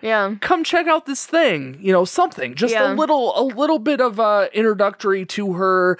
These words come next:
Speaker 2: as a mysterious character, you know, throughout the game. I think that that would have been fun. Or even had her be like the, um,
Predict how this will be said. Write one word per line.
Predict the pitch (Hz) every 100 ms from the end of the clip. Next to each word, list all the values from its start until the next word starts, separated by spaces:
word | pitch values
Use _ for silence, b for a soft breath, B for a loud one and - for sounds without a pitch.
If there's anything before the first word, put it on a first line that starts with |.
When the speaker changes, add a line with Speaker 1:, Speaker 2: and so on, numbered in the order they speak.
| B B
Speaker 2:
as | 190 175
a |
mysterious | 196 185 - 185 180 165 160 -
character, | - 165 165 165 156 147 143
you | 139 156
know, | 139 135
throughout | - 175 151 151
the | 143
game. | 139 165 156 110 -
I | 170
think | 247 208
that | 190
that | 214 180
would | 233
have | 143
been | 123
fun. | - 131 95 123 B B B
Or | 247
even | 247 302 339
had | 262 262 -
her | 247
be | 196 220 214
like | 202 185 170 - B B B B _ _
the, | 156 190 185 175 165 160 160 -
um, | 180 151 143 143